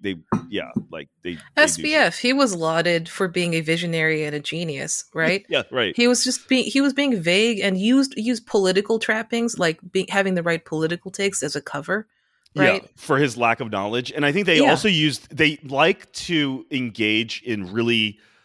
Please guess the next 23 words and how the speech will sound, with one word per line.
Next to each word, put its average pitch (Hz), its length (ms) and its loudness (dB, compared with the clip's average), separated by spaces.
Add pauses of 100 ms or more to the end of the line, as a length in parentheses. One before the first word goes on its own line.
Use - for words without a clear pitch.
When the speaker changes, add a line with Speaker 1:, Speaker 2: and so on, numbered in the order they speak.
(320)
Speaker 1:
they 160 120 4
like 170 320 2
to 254 100 -4
talk 160 320 2
about 135 300 0
stuff - 480 -2 (340)
where 120 640 2 (460)
the 151 80 0
point 208 500 2
of 123 140 2
it 107 200 -2
is 123 200 0
that 117 260 2
other 127 220 4
people 110 540 -4 (160)
won't 107 260 0
understand 87 500 -6
it, - 80 -16 (300)
except 139 340 2
Speaker 2:
Yeah. 285 100 4
Speaker 1:
for - 60 -2
the 101 160 -2
in-group. 90 540 -4